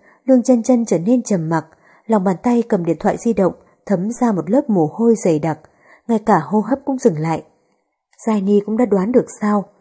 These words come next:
Vậy là cô ấy vẫn luôn rất quan tâm mình, cho dù mình không nói, cô ấy ít nhiều cũng có thể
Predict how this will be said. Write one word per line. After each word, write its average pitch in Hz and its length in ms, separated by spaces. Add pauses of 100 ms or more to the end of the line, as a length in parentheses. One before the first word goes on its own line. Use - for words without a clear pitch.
(400)
Vậy 202 100
là 185 220
cô 240 180
ấy 196 120
vẫn 196 140
luôn 240 260
rất 302 200
quan 247 180
tâm 226 240
mình, 175 220 (440)
cho 277 120
dù 240 180
mình 180 160
không 233 240
nói, 208 280 (320)
cô 226 140
ấy 190 400
ít 294 200
nhiều 175 300 (220)
cũng 196 140
có 262 140
thể 170 240